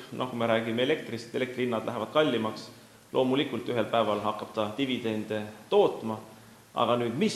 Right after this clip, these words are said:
aastal me seda, neid dividendimakseid tegema saame hakata ja nii edasi, seda meie lubada ei saa, sellepärast et meie ei ole poliitikud, meie oleme tegijad, me räägime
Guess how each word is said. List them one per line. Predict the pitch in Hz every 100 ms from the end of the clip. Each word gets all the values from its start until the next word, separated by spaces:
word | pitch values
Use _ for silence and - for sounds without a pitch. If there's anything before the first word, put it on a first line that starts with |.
| 175
aastal | 147 120 - 117 107 - - - -
me | 117
seda, | 117 113 110 92 - - -
neid | 113 - -
dividendimakseid | 143 131 123 120 117 127 - 107
tegema | 131 123 110 107
saame | 110 113
hakata | 113 110 -
ja | 113
nii | 151
edasi, | 120 104 - - - - - - -
seda | 127 120
meie | 113
lubada | 123 131 110 113
ei | 113
saa, | 160 123
sellepärast | 127 117 113 113
et | 107
meie | 120 110
ei |
ole | 107
poliitikud, | 104 131 170 - - 127 - - -
meie | 117 120
oleme | 113 107 101 -
tegijad, | 180 147 117 120
me | 120
räägime | 127 127 110 107